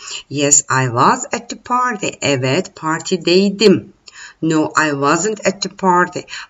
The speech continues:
Partide değildim. Hayır, partide değildim gibi. Ama arkadaşlar yabancılarda genelde bu tip soruların cevabı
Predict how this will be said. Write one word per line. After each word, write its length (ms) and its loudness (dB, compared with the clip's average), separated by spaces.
Partide 720 -2
değildim. 600 2
Hayır, 600 2
partide 640 -2
değildim 480 2
gibi. 380 -2
Ama 180 2
arkadaşlar 640 0
yabancılarda 1000 0
genelde 720 2
bu 140 -6
tip 180 -8
soruların 520 -4
cevabı 600 -2